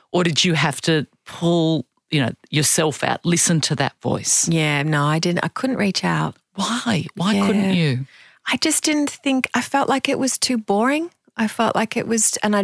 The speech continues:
Speaker 2: was saying the same thing over and over again. "I feel really sad.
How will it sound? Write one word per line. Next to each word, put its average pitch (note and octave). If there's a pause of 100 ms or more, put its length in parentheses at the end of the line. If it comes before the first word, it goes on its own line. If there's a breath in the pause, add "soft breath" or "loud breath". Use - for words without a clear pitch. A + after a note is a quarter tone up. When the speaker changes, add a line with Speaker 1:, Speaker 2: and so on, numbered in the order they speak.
Speaker 2:
was A3+
saying A#3
the A3
same G#3
thing G3
over F#3
and F#3+
over F#3
again. G3
"I -
feel F#3
really F#3
sad. D#3